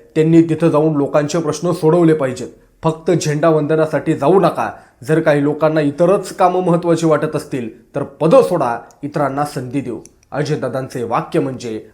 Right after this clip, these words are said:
अल्टिमेट वॉर्निंग. पक्षवाढी फक्त भाषणानं होत नाही, कार्यकर्त्यांशी संवाद, लोकांच्या समस्या सोडवणं,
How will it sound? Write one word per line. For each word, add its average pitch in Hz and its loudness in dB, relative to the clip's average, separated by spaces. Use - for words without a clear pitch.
अल्टिमेट 135 -6
वॉर्निंग. 110 -10
पक्षवाढी 214 4
फक्त 190 -2
भाषणानं 185 0
होत 175 0
नाही, 139 -8
कार्यकर्त्यांशी 160 -2
संवाद, 135 0
लोकांच्या 151 0
समस्या 226 2
सोडवणं, 156 -2